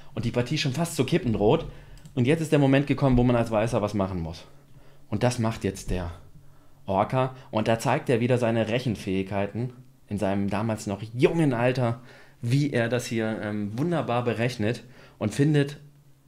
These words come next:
exakt genug Gegenspiel. Ihr könnt ja mal gucken, überlegen, was er jetzt gespielt hat. Ich verrat's euch. Er hat jetzt dieses Schach gegeben.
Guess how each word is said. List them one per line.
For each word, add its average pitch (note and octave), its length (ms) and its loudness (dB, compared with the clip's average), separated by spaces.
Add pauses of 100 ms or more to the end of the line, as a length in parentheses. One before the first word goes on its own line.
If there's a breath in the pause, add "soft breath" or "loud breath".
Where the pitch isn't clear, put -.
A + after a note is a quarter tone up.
(560)
exakt A#2 600 -4
genug G#2 260 0
Gegenspiel. F2 520 -2 (580 soft breath)
Ihr A#2 60 -8
könnt E3+ 160 -2
ja F3 60 0
mal D3 220 0
gucken, D3 320 -6 (200 loud breath)
überlegen, B2 380 4
was A#2+ 160 2
er A#2+ 60 4
jetzt A#2+ 180 2
gespielt A2 360 0
hat. D#2+ 200 -12 (3000 soft breath)
Ich A#2+ 320 0
verrat's G#2+ 400 0
euch. E2+ 240 -6
Er G#2+ 100 -4
hat D3+ 100 0
jetzt E3 100 -4
dieses C#3 220 0
Schach D3 220 -2
gegeben. G2 380 2